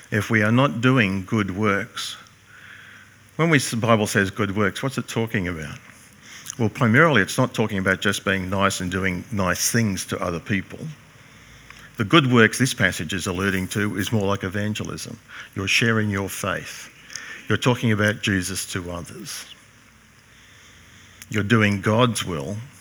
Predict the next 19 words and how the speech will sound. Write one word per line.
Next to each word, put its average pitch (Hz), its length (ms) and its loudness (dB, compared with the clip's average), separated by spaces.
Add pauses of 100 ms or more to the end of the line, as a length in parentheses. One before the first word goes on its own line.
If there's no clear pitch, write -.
(560)
You're 101 140 -4
doing 101 360 0 (280)
what 98 160 -6 (120)
God 120 320 4
wants 85 260 -8
you 82 80 -6
to - 140 -10
do. 85 140 -8
They're 107 320 2
the 92 80 -2
good 85 260 -4
works 90 380 -4
that 87 100 -4
he's 85 160 -4
prepared 87 400 -4
for 87 180 -6
us 76 200 -10
to - 120 -12
do 85 220 -8